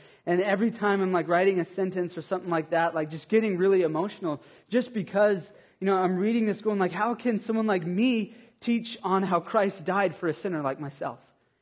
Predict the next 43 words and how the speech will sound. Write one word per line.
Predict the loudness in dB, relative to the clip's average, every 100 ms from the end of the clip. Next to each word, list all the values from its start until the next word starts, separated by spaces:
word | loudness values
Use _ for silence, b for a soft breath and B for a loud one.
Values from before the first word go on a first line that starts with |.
| -2
And | 2
I'm | 2
teaching | 2 2 2 0 0
on | 2 0 -2 B B
the | 0
man | 2 2 0
who | -4 -4 -2
died | 0 2 2 0
for | -2
that | 0 0 -2
and, | -6 -8 -10
and | -8
just | -8 -6
being | -4 -2
emotional | -4 -2 -2 -2 -4 -4
and | -4 -6
thinking | -6 -6 -4 -2
about | 0 -2 B B B
all | 0 2
the |
times | -2 0 2 2 0
where | 0 2
I, | 2
I, | 2 -2 -2 0
I | 0
had | 0 -4
sinned | -4 0 0 2 0
and | 0
all | -2 -2
this | -2
stuff. | -4 -2 -2 -2 -4
And, | -6 -8 B B -8
and, | -4 -2 -2
uh, | -2 -2 -4 -8 -14 _ _ _ _ _ -20 _ _ _ _ -6
it, | -2
it | 0
was | 0
pretty | -2 -2
intense. | -2 -2 -8 -8 -14 -10
And, | -6 -6
uh, | -4 -4 -4
and | -4 -4
so | 2 2 2